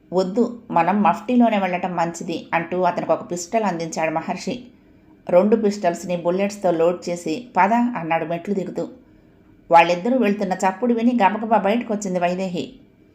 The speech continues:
మహర్షి ఆమె వైపు చూశాడు. అతనేమైనా చెప్తాడేమోనన్నట్లుగా వైదేహి అతని కళ్ళల్లోకి చూసింది.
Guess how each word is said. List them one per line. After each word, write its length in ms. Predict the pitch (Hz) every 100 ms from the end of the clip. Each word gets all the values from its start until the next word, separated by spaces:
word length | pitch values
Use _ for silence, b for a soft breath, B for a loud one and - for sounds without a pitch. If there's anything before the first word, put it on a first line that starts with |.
| _ _ _ _ 170
మహర్షి 500 | 175 214 208 202 202
ఆమె 220 | 175 170
వైపు 320 | 175 196 202
చూశాడు. 400 | 190 175 165 170 - - _ _ _ -
అతనేమైనా 500 | 175 202 202 202 196 196
చెప్తాడేమోనన్నట్లుగా 1040 | 202 208 269 247 233 202 185 185 185 185
వైదేహి 540 | 202 180 220 233 196 165
అతని 200 | 170 175
కళ్ళల్లోకి 560 | 180 190 220 202 -
చూసింది. 460 | 170 - 165 143 -